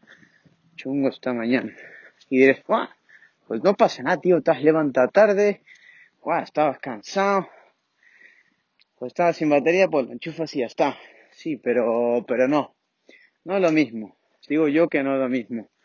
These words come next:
Comenzar con buen pie la semana, enfocarte, visionar la, la semana día a día, poco a poco más o menos cómo lo vas a hacer.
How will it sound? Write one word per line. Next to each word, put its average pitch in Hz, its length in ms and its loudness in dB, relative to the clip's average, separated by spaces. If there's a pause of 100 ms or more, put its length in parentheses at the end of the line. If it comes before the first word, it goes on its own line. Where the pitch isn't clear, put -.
(380)
Comenzar 139 800 2
con 135 200 -2
buen 127 240 -2
pie 156 260 6
la 139 140 4
semana, 139 560 -4 (800)
enfocarte, 131 880 0
visionar 135 500 2
la, 147 260 2 (280)
la 131 140 0
semana 151 420 0
día 139 200 4
a - 20 2
día, 147 280 2 (480)
poco 131 200 -2
a 131 80 -2
poco 139 200 -2
más 135 200 -4
o 131 60 -4
menos 143 260 0
cómo 135 240 -2
lo 135 80 4
vas 135 180 2
a 135 40 2
hacer. 135 320 0